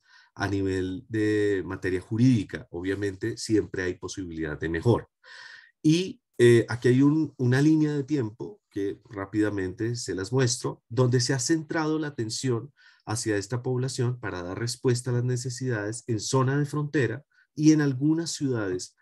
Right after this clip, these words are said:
eh, donde mayoritariamente han llegado estas poblaciones, como Bogotá, Medellín,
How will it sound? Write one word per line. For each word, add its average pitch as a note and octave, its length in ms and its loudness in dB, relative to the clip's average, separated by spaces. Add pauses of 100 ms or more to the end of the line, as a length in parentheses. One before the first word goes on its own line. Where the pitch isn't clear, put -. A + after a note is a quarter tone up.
(440)
eh, G#2 560 2
donde G2 260 -6
mayoritariamente G#2 960 -4
han G#2+ 80 -6
llegado G#2 240 -4
estas A#2 220 -8
poblaciones, A#2+ 640 -2
como F#2+ 300 -8
Bogotá, F#2+ 840 -2 (100)
Medellín, F#2 880 2